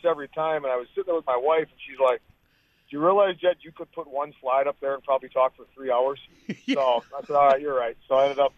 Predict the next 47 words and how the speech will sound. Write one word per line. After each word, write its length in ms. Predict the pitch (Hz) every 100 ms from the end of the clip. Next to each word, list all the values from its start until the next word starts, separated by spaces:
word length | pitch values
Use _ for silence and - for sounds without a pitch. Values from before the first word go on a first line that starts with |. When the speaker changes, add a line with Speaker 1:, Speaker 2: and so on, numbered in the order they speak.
| _ _ - - -
Speaker 1:
never 260 | 170 170
getting 180 | 156 165
through 160 | - 156
all 140 | 151
the 100 | 147 -
slides 320 | 151 147 147
I 60 | 175
put 260 | - 156
together. 420 | - 143 143 139 139
But, 160 | - 123
you 80 | 180
know, 80 | 202
it's 140 | 214
like 180 | 262 233
any, 140 | 190 190
it's 200 | 156 - _ _ _ _
when 140 | - 160
you 60 |
get 180 | 165 180
together 340 | 170 170 175
with 120 | 165 -
people 260 | 170 170 156
who 160 | 147
love 140 | 151 160
the 100 | 156
things 280 | 160 156
that 120 | 147 143
you 160 | 156
do, 220 | 151 156
it's, 140 | 151 - _ _ _ _
you 80 | 135
know, 140 | 147
it's 120 | 147 -
really 380 | 156 160 151
easy 220 | 156 151 147
for 80 | 147
me 80 | 151
to 60 |
<laughs> 80 | 143
talk 200 | - -
about 280 | - 165 165 -
football. 640 | 170 - 151 151 151 143
And 120 | 131 _ _ _ _
I 120 | 160
just 180 | 170 151
had 220 | 160 143
a, 80 | 135